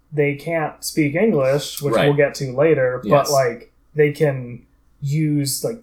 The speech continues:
Speaker 1: keyboards that have, like,
Speaker 2: They
Speaker 1: different
Speaker 2: can.
Speaker 1: pictures of things, and they
Speaker 2: Yes.
Speaker 1: they understand, like, how to communicate something to get something from
Speaker 2: Correct.
Speaker 1: a human. So
Speaker 2: They do.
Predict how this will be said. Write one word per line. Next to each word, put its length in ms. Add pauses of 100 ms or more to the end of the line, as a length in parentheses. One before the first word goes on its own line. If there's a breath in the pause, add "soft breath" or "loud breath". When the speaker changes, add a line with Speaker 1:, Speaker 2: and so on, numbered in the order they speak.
(120)
Speaker 1:
keyboards 840
that 180
have, 160
like, 140
Speaker 2:
They 80
Speaker 1:
different 140 (180)
Speaker 2:
can. 60
Speaker 1:
pictures 440
of 100
things, 280
and 320
they 440
Speaker 2:
Yes. 380
Speaker 1:
they 240
understand, 840
like, 240
how 280
to 180
communicate 560
something 260
to 80
get 300
something 300
from 300
Speaker 2:
Correct. 380
Speaker 1:
a 40
human. 180
So 300
Speaker 2:
They 60
do. 160